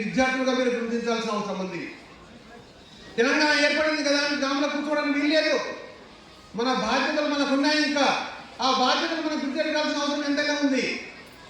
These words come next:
అది మీరు మర్చిపోకూడదు అనేది ఈ సభ ఒక రకంగా, అది మీలో కలగాలి ఆ ఆలోచన. సమయం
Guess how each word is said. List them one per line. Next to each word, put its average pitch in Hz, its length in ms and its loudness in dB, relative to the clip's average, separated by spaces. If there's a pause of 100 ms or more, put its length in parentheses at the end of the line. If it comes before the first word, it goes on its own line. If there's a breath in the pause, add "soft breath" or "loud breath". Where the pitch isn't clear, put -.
(120)
అది 247 180 0
మీరు 302 180 0
మర్చిపోకూడదు 269 600 4
అనేది 254 220 0
ఈ 214 100 -4
సభ 226 200 0
ఒక 214 160 -2
రకంగా, 185 320 -4 (1300)
అది 269 100 4 (100)
మీలో 302 260 4
కలగాలి 262 400 4
ఆ 208 40 0 (120)
ఆలోచన. 196 300 -4 (2000)
సమయం 247 260 6